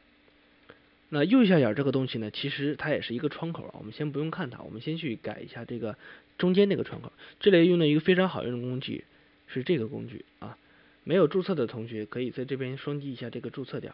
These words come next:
然后就可以使用了。它提示未注册的话，我们在这边打开资源，选择我们的实例二当铺修改过的那个一，打开它之后，选择对话框，第一个对话框，这就是我们那里的。然后点这个A B这个编辑模式进入。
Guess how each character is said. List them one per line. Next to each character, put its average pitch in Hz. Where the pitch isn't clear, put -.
然 -
后 -
就 104
可 -
以 104
使 -
用 117
了。 -
它 -
提 -
示 107
未 107
注 107
册 -
的 -
话， -
我 -
们 117
在 165
这 160
边 175
打 -
开 -
资 156
源， 135
选 110
择 107
我 131
们 107
的 104
实 -
例 120
二 135
当 117
铺 -
修 -
改 110
过 107
的 107
那 113
个 110
一， 139
打 -
开 -
它 170
之 180
后， 180
选 104
择 110
对 139
话 131
框， 165
第 160
一 160
个 135
对 117
话 107
框， 139
这 156
就 120
是 107
我 110
们 -
那 107
里 -
的。 -
然 127
后 160
点 110
这 127
个 139
A 175
B 170
这 107
个 107
编 180
辑 135
模 -
式 -
进 -
入。 107